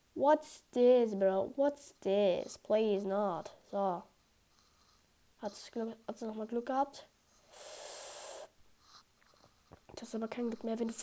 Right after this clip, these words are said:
wenn ich, nein! Das kann jetzt nicht sein, das kann jetzt nicht sein. Das kann ich nicht hier auf mir sitzen lassen. Ha,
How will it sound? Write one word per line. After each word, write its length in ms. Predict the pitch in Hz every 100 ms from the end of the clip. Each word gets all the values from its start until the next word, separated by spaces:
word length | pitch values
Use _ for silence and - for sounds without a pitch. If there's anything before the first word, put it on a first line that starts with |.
| -
wenn 120 | 233
ich, 140 | 240
nein! 400 | 302 370 381 262 -
Das 200 | - 320
kann 200 | - 302
jetzt 280 | 285 254 247
nicht 120 | 240
sein, 160 | 233 226
das 140 | 226
kann 160 | - 247
jetzt 240 | 233 214
nicht 140 | 214 -
sein. 200 | 202 208 _ _ _ -
Das 120 | 247
kann 140 | - 247
ich 60 |
nicht 160 | 233 226
hier 160 | 233 214
auf 100 | 220
mir 140 | 226
sitzen 260 | 220 220 208
lassen. 320 | 202 208 208 _ _ - _ _ _ _ _ _ _ _ - - _ _ _ _ _ _ - - _ _ _ _ _ _ _ _ _ _ - - - -
Ha, 260 | 285 277